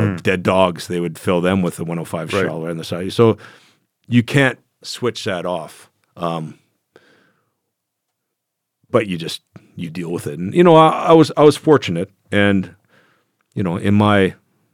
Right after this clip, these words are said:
Speaker 2: you know, touch wood, in my career and stuff, I haven't really experienced anything that's out of the norm.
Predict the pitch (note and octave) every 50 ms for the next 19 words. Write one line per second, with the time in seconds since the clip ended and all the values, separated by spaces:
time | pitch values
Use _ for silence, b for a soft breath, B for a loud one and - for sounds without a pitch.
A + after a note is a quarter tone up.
0 | _ _ _ - A#2 F2 D2+ - - D#2+ - - F2 F2 E2+ E2+ E2+ E2+ E2+ -
1 | - F#2+ F2+ F2 E2+ - G2 F2 - F#2 F2 F2+ F2 F2 E2+ E2 E2+ E2+ D#2 -
2 | - - - F2+ F2 E2+ - F2 F2 E2+ D#2+ F#2+ E2+ E2+ E2+ D#2+ D#2 - - -
3 | b b b b b b b b b b b b b b b b _ _ _ _
4 | _ - G#2 G#2 G2+ F#2 F#2+ F#2 F#2+ F#2 F#2 E2+ D#2 C#2+